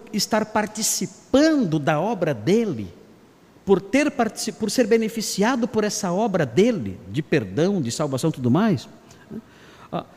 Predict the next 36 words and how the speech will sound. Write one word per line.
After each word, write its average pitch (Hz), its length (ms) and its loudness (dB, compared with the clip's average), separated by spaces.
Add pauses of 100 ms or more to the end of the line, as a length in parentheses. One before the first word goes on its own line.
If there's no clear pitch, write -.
(120)
se - 280 6
isso 294 160 8
aconteceu 208 300 0
comigo, 170 480 -4 (440)
eu 262 140 -2
participo 233 680 -2
também 190 400 0
agora 143 520 -2 (400)
dos 190 180 -4
be-, 196 180 4
da 185 160 -2
sua 208 260 -2
obra 196 260 0
presente, 220 1040 0
de 170 120 2
intercessão 254 540 0
por 285 180 -4
mim. 254 320 0 (920)
Se - 180 6
eu 262 100 6
peco, 262 400 0
eu 214 40 -2
tenho 233 140 -4
um 247 40 -2
advogado 247 580 -2
junto 226 240 0
ao 190 60 -2
Pai, 107 320 -2 (960)
que 240 100 2
intercede 240 960 0
junto 247 300 2
ao 208 80 2
Pai 233 180 -2
a 262 60 0
meu 269 140 0
favor. 269 500 -2